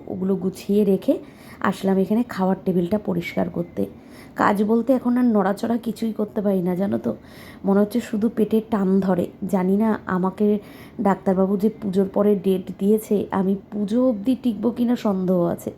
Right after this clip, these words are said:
কারণ আমার যা শরীরের অবস্থা হচ্ছে, আমি মানে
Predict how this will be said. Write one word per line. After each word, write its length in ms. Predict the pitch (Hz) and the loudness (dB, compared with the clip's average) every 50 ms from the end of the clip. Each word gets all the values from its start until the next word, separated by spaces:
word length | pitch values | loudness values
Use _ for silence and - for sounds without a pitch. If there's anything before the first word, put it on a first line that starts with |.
| - - - - - - - - - - | -14 -20 -20 -20 -20 -20 -20 -18 -4 0
কারণ 180 | 208 202 208 202 | 2 2 4 4
আমার 200 | 202 196 202 202 196 | 4 2 2 0 0
যা 100 | 214 226 | -2 -4
শরীরের 400 | 208 - 208 190 196 196 226 214 | -4 -2 -2 0 0 2 2 2
অবস্থা 400 | 196 - - 196 196 - - 247 | 2 2 0 -2 -2 -2 -2 -2
হচ্ছে, 400 | 226 214 233 - - - - 240 220 - - - - - - - - | 0 0 -2 -4 -6 -4 -2 0 0 0 -2 -8 -18 -20 -20 -20 -8
আমি 260 | - - 202 196 208 208 202 202 | -4 0 2 4 4 4 4 2
মানে 300 | 196 196 190 190 190 190 | 2 2 2 2 2 2